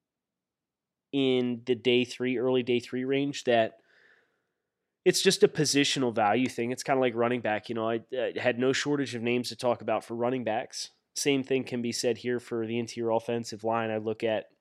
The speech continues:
Shane Lemieux from Oregon. Uh, if he's there in the fourth round, it's a home run fit. I would love it.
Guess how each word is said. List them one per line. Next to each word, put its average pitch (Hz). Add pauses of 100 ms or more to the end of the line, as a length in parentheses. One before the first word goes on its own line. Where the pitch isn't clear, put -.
(1120)
Shane 135
Lemieux 120
from 113
Oregon. 117 (640)
Uh, 107
if -
he's 123
there 123
in 120
the 110
fourth -
round, 117
it's 104
a 95
home 131 (100)
run 139
fit. -
I 127
would 123
love 127
it. 117